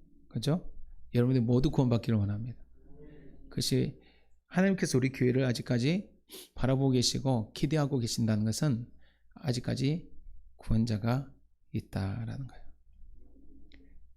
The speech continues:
우리 모두가 되기를 원합니다. 그것이 제 소망하는 거고 소원입니다. 초대교회가 있었습니다. 일곱 가지, 일곱 개의 교회가 있었어요. 근데 그 모든 교회가 다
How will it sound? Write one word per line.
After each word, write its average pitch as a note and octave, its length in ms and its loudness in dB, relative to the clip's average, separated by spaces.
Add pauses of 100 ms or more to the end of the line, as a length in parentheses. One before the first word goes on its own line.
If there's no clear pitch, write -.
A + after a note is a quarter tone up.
(100)
우리 A#2 180 2
모두가 B2 480 2
되기를 G#2+ 260 2
원합니다. G#2+ 500 -4 (680)
그것이 C#3 500 0 (340)
제 - 200 -2
소망하는 B2 580 2
거고 A2+ 420 -2
소원입니다. B2 520 -4 (1080)
초대교회가 E3 680 2
있었습니다. A2+ 480 2
일곱 B2+ 240 2
가지, A#2 220 0
일곱 A#2+ 280 0
개의 A2 260 -2
교회가 G#2 300 0
있었어요. - 440 -8 (920)
근데 C3 480 -2 (400)
그 - 120 -2
모든 C#3 300 4
교회가 C3+ 320 4
다 A#2+ 380 2